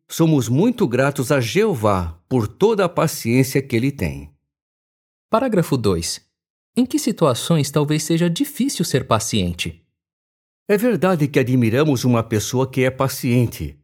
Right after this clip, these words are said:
Speaker 1: mas talvez nós mesmos não conseguimos ser assim. Por exemplo, pode ser difícil manter a calma quando estamos presos no trânsito, principalmente se estivermos atrasados para um compromisso.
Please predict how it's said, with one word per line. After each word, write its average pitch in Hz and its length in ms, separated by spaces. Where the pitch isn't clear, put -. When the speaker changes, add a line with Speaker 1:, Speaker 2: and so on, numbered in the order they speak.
Speaker 1:
mas 208 220
talvez 127 460
nós 131 380
mesmos 135 480
não 147 220
conseguimos 185 720
ser 98 180
assim. 80 440
Por 208 140
exemplo, 101 760
pode 233 260
ser 175 240
difícil 156 640
manter 120 340
a 101 120
calma 113 600
quando 185 180
estamos 180 460
presos 151 500
no 120 100
trânsito, 90 720
principalmente 190 1120
se - 160
estivermos 151 580
atrasados 131 720
para 131 220
um 135 80
compromisso. 110 880